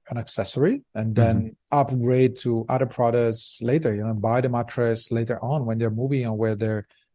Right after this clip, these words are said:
Speaker 1: or after they have learn how good our products are and the
Speaker 2: Mm-hmm.
Speaker 1: difference that they made in their sleep.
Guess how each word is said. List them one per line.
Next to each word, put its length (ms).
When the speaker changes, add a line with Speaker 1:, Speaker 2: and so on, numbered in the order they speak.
Speaker 1:
or 460
after 440
they 140
have 400
learn 540
how 300
good 200
our 260
products 400
are 280
and 100
the 60
Speaker 2:
Mm-hmm. 120
Speaker 1:
difference 340
that 140
they 120
made 220
in 140
their 240
sleep. 420